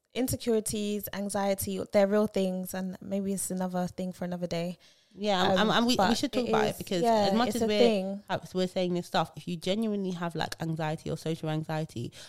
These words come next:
Speaker 2: none of these tips or anything is gonna make a difference. You don't wanna go.
Speaker 1: Yeah, it's true.
Speaker 2: Do you know what I mean? And in
Speaker 1: It's
Speaker 2: that case, you,
Speaker 1: true.
Speaker 2: you might just have to share with someone that, or you might just have to accept that this is what you're gonna do, and maybe it'll hold you back, but at least on a day-to-day basis, you feel comfortable.
Speaker 1: Yeah.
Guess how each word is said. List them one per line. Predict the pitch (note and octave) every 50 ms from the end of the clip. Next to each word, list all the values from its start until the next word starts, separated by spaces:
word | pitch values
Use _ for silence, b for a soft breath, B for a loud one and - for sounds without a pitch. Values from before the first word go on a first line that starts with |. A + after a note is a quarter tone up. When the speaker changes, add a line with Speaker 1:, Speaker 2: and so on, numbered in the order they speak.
| B B
Speaker 2:
none | - G3 A3+
of | A#3 G3+
these | G#3+ G3+ F#3
tips | - - G#3 - - - -
or | E3+ E3+ D3
anything | D#3 E3+ F3+ - - D#3+ D#3
is | D#3
gonna | - - D#3+ D#3
make | D#3 D#3 - -
a |
difference. | D#3+ F3 - - E3 E3
You | F3
don't | E3 A3+ A#3+ A#3 G#3+
wanna | A#3 A3+ G#3+
go. | F3+ G#3+ A#3 A#3+
Speaker 1:
Yeah, | - - - A3 G#3+ G#3+ G#3+ G#3+ G#3 G3+ G3 G3 G3
it's | G3 - A3+ - - -
true. | - D4 C4+ B3 A#3+ A3
Speaker 2:
Do | G#3+
you | G#3+
know | A3 F#3
what |
I | G#3
mean? | G#3+ G#3+ G#3
And | F#3 F3
in | - E3+ G3+
Speaker 1:
It's | G#3
Speaker 2:
that | G3+ - - G#3
case, | - A3+ A3
you, | G#3+ -
Speaker 1:
true. | F3 - -
Speaker 2:
you | - F3 F3 E3+ D#3+ E3 E3+ - - _ _ -
might | F#3+ F#3+ F#3 F3+
just | F#3 F#3+
have | F3+ -
to | E3+
share | - - - F#3 F3+
with | F3 E3+
someone | - - E3+ E3+ E3 D#3 D#3 D#3 D#3+ D#3+ - - _ _ -
that, | D#3 D#3+ D#3 D#3 - - -
or | E3 D#3
you | D#3+ D#3+
might | E3+ E3+ D#3+ -
just | - -
have | - E3 -
to | - - -
accept | - - - - E3+ - - -
that | D#3+ D#3 - - b b b b b _ _ _ _ _ _ _ _ _ _ _ _ _ _ _ _ _ _ _ F3 E3+ D#3 D3+
this | F3 D#3+ - F3+
is | E3 D#3 - - - _ _
what | - E3+ E3+ A#2
you're | G#2 D#3+
gonna | E3 D#3+ D#3+
do, | D#3+ D#3+ D#3+ D#3+
and | D3+ D3 D3 -
maybe | - D#3+ D3+ D#3 D#3 D#3
it'll | - D#3
hold | D#3 D#3+ D#3 D3+
you | D3+ C#3+
back, | D3 - - - -
but | - G#2
at | C#3
least | D3+ C#3+ C#3 - - -
on | D3+ D#3
a | D3
day-to-day | C#3+ D3+ D3 - D#3+ D3 D3
basis, | D3+ D#3 E3+ - - C#3 -
you | C#3+
feel | - - D3
comfortable. | - F#3 A3 B3+ - - D#3 D3 C#3+ D3 E3 E3+
Speaker 1:
Yeah. | A#3 A3+ A3 G#3+ G#3 G#3 G#3 G3+ G3+ G#3